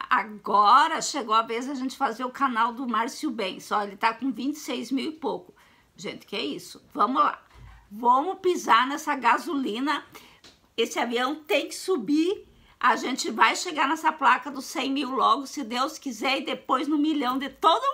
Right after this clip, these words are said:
mundo. Ah, meu Deus do céu! Não, pra nós é muito gratificante, sabe? Porque, é, vocês podem não acreditar, mas fazer o vídeo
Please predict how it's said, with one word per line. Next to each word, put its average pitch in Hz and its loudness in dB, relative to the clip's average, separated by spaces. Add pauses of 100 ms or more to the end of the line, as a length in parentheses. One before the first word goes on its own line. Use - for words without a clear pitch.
(100)
mundo. 381 2
Ah, - 10 (340)
meu - 4
Deus 349 0
do - 0
céu! - 6 (420)
Não, 208 0
pra 202 -4
nós 214 2
é 262 -2
muito 240 -8
gratificante, 269 -4
sabe? 220 -2 (460)
Porque, 226 -4
é, 208 0
vocês 214 -8
podem 240 0
não 247 -2
acreditar, - -2
mas 202 -6
fazer 277 -4
o 294 -4
vídeo 269 -6